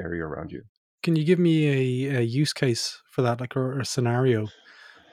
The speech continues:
Speaker 2: of
Speaker 1: Well, the
Speaker 2: of
Speaker 1: id-,
Speaker 2: how that
Speaker 1: idea would be is that you would be at a mall, and you would just open up your phone, and you would just see a little link at the top that says, "Oh, do you want a map of the mall?"
Speaker 2: Okay.
Speaker 1: And then you would just get, because th-, this came out of my work at Frog Design, where we were doing all this work for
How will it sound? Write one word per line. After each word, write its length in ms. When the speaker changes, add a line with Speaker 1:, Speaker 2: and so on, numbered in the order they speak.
Speaker 2:
of 300
Speaker 1:
Well, 100
the 160
Speaker 2:
of 40
Speaker 1:
id-, 60
Speaker 2:
how 60
that 80
Speaker 1:
idea 340
would 180
be 140
is 120
that 160
you 80
would 140
be 200
at 60
a 60
mall, 580
and 160
you 100
would 100
just 260
open 160
up 100
your 100
phone, 340
and 120
you 80
would 100
just 300
see 120
a 60
little 300
link 300
at 60
the 80
top 220
that 80
says, 280
"Oh, 80
do 60
you 60
want 100
a 40
map 240
of 80
the 60
mall?" 380
Speaker 2:
Okay. 460
Speaker 1:
And 100
then 120
you 80
would 80
just 200
get, 240
because 460
th-, 160
this 280
came 240
out 100
of 40
my 80
work 180
at 80
Frog 220
Design, 460
where 140
we 100
were 60
doing 220
all 240
this 180
work 240
for 80